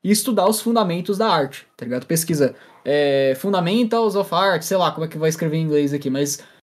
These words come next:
tipo, você pesquisa alguma coisa assim no gênero, pesquisa em português também, sempre vai ter, tá ligado?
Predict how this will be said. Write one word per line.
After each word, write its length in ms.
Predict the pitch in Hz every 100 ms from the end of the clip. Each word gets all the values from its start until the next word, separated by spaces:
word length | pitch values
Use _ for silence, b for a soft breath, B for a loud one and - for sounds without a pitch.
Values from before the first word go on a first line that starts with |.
| _
tipo, 140 | - -
você 120 | 196
pesquisa 440 | 190 - 214 226
alguma 160 | 254 247
coisa 160 | 240 226
assim 80 |
no 100 | 220
gênero, 340 | 175 175 202 185
pesquisa 260 | 202 220
em 40 | 202
português 340 | 208 180 185
também, 200 | 185 190
sempre 200 | 196 254
vai 120 | 262
ter, 260 | 220 127 110 _
tá 80 | 123
ligado? 280 | 123 127